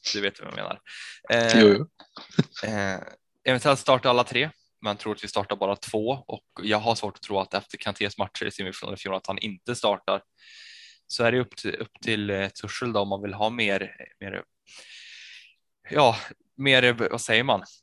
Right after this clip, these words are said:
Speaker 1: eh, bolltrygghet kanske, eh, lite mer ups and downs skulle jag säga att det är på, på,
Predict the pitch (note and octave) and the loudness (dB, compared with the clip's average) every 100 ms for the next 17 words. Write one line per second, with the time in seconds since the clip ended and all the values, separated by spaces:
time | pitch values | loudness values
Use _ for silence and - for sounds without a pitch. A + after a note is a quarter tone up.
0 | _ G#2 G2 G2+ A#2+ A2 - A2 B2 A2+ | _ -6 -6 -4 -2 -2 -2 -2 2 0
1 | - - A2+ G#2 G#2 - - - - G#2 | 0 -6 -4 0 -2 -2 -8 -18 -8 -6
2 | G#2+ - A#2 A2 A2+ - A2+ A#2+ B2 G#2 | -6 -6 0 0 0 -4 0 2 4 2
3 | - - - A2+ A2+ - G#2+ G2 - G#2 | -4 -8 -6 0 0 2 2 2 0 -2
4 | - G2 F#2 - F#2+ | 0 -6 -6 -8 -10